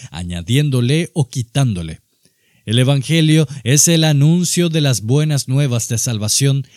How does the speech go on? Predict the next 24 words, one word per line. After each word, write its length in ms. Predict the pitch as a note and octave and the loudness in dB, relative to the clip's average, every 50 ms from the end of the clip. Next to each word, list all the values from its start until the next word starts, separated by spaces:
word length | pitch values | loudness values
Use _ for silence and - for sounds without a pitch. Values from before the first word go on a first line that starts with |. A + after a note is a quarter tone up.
| - _ - | -20 _ -10
de 180 | F#2+ F#2+ C3 A#2+ | -2 -2 -2 0
que 140 | - D3+ B2+ | 0 -4 -4
Cristo 400 | - D#3+ E3 - - E3+ D#3+ C3+ | 0 0 0 0 2 2 0 0
vino 400 | A2+ G#2+ B2+ D3+ F3 F#3+ G3 G3+ | 0 0 0 2 2 2 0 0
al 140 | G3 F#3+ | 0 0
mundo 340 | F3 D#3 D#3+ D#3+ D3+ C3 B2+ | 2 2 2 2 2 2 2
a 80 | A#2+ A#2 | 0 0
morir 500 | A2+ A#2 A#2 A2 A#2+ B2+ D3 D#3 D#3 D#3+ | 0 0 0 0 0 0 0 0 -2 -2
por 300 | - - C#3+ C3 A#2+ G#2 | -2 -2 -2 -2 -2 -2
nuestros 500 | A2 A#2 A#2 A2+ - - G#2 G#2+ - - | -2 -2 -2 -2 -4 -4 -6 -6 -6 -6
pecados 640 | - A2 - - C3+ C3+ C#3 C3 C3 B2 - - - - A2+ A2+ - | -8 -10 -6 -4 -2 -2 0 0 -2 -2 -4 -6 -10 -18 -20 -20 -12
y 140 | - F#2+ G#2+ | -6 -6 -4
que 100 | G#2 C3 | -2 0
al 160 | C3+ C3+ B2+ | -2 -2 -2
creer 600 | - - D3 C3 B2+ B2+ C#3+ E3+ F#3+ F#3 F#3 - - | -2 -4 -2 0 2 2 4 2 2 0 -2 -6 -6
en 220 | - G#3+ A3 G#3 E3 | -6 -4 -2 0 0
él 300 | C#3 A#2+ G#2+ F#2+ F2 _ _ _ _ _ - | 0 0 -2 -4 -8 _ _ _ _ _ -10
somos 720 | - - - - D3+ D3 D#3 D#3+ D#3 D#3+ E3 E3 D3 - | -6 -2 0 4 4 4 4 4 2 2 0 0 -2 -2
justificados 1160 | - - D3 C3 - - - B2+ - - A#2+ G2 - - A#2+ A#2+ B2 A#2 A#2+ C3 B2 - - | -2 0 0 0 -2 -2 -4 -4 -2 -2 -6 -6 -4 -4 -2 -2 -2 -2 -2 -2 -2 -2 -4
por 320 | _ - B2 A#2 G2+ G2 | _ -4 -4 -2 -2 -4
Dios, 400 | E2+ A2 A#2+ B2 G#2 - - - _ _ - - - | -2 -2 0 0 0 -2 -6 -10 _ _ -20 -16 -6
recibiendo 1120 | - C3 C3+ B2+ C#3+ C#3+ C#3 - - C#3 C3 G#2+ G#2+ A#2+ C3 C#3+ D3+ D#3+ E3 E3 D3+ D#3+ D#3+ | -4 -2 -2 0 0 0 2 2 2 2 0 0 0 0 0 2 2 0 0 0 0 -2 -2
su 280 | - - D3+ C#3 A#2+ | 0 0 0 0 0
perdón 580 | - B2 A#2 G#2+ G2+ F#2 C3 C#3+ D3+ D#3+ D#3 | 0 -2 -2 -2 -2 0 0 0 0 0 -2